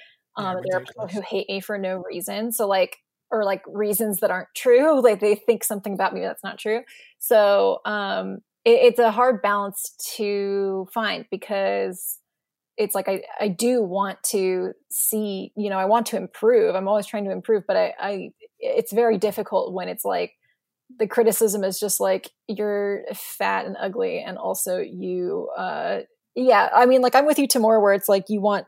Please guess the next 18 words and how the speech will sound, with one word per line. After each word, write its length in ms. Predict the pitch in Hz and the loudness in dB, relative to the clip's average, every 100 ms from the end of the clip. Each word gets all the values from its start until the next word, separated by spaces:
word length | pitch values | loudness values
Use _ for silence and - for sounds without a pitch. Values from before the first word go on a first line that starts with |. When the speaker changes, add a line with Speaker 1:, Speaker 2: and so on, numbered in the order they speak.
| _ - | _ -2
Speaker 2:
to 120 | 208 | 0
bring 180 | 208 196 | -2 -2
attention 380 | 185 202 196 196 | -4 -4 -4 -4
to 180 | - 202 | 0 2
it, 140 | 190 | 2
but 140 | - - | 0 2
the, 220 | 190 190 _ _ - | 2 2 _ _ -8
the 80 | 196 | -4
sympathy 580 | - 208 214 214 214 208 | -2 0 0 0 0 2
is, 380 | 208 208 208 - | 2 0 -6 -4
is 140 | 208 196 | 0 0
also 240 | 196 214 | 0 -2
a 40 | |
weird 360 | 196 208 208 196 - _ - | 0 0 0 -2 -12 _ -14
thing, 240 | - 208 202 | -6 -6 -4
'cause 120 | 196 | -4
it's 160 | 185 | -4
like, 260 | 196 196 | -2 -4